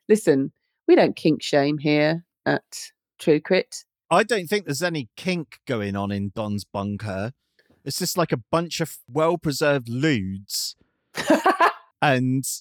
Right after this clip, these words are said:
Speaker 2: some of the best cocaine ever made in the world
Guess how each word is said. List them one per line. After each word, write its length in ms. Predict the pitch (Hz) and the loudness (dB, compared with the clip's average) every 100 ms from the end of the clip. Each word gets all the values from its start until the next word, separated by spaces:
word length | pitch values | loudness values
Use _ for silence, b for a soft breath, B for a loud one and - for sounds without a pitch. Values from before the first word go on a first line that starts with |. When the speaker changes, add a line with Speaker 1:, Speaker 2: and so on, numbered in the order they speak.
| - - | -14 -12
Speaker 2:
some 320 | - 185 160 | -2 0 2
of 60 | |
the 100 | 147 - | 0 2
best 320 | 165 156 - | 2 2 0
cocaine 880 | - 156 135 - 147 131 117 107 104 - - | 0 0 0 0 0 2 0 -2 -6 -6 2
ever 300 | 139 123 117 | 2 2 0
made 360 | 120 117 110 | 0 0 0
in 120 | 113 | -2
the 80 | 110 | -2
world 600 | 110 120 107 90 90 - | 0 0 0 -2 -8 -12